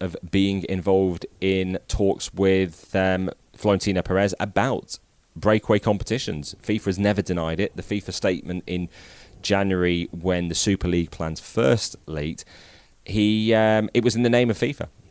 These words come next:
It was the, it was threatening club players with expulsion, not being able to play in the World Cup if they played for these breakaway teams, but it wasn't Infantino's name attached to it. So Infantino's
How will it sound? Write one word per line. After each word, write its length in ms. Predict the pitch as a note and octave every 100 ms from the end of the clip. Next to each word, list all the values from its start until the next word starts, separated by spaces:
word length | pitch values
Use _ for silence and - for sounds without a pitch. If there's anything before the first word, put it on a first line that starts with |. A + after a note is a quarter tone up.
| -
It 120 | G2
was 120 | G#2+
the, 200 | G#2 -
it 60 | F#2
was 160 | F2+
threatening 440 | - G#2+ - F#2+ F#2
club 320 | - F#2 -
players 340 | G2+ F#2+ F#2
with 140 | F#2+ F2+
expulsion, 720 | - - F#2 E2+ - F2+ F2
not 200 | F2+ F#2
being 120 | F#2 F2+
able 120 | E2+
to 100 | -
play 200 | - F2+
in 100 | E2
the 200 | E2 D#2+
World 260 | E2+ E2+
Cup 240 | - F#2+ -
if 120 | -
they 160 | F2+ E2+
played 280 | F2+ F2
for 140 | - E2
these 260 | E2 - -
breakaway 540 | F#2 F#2+ - E2 D#2
teams, 380 | - C#2 D#2+ - - - - - -
but 320 | A2 G2+ - - _ -
it 140 | F#2 G#2
wasn't 220 | G#2 -
Infantino's 500 | G2 G#2 G#2 F#2+ F2+
name 240 | F#2+ F#2
attached 420 | F2 - F#2+ - - -
to 220 | - G2
it. 160 | D#2 -
So 240 | F#2+ F#2 - - - - -
Infantino's 800 | B2 B2 A2+ B2 A2 G2+ G2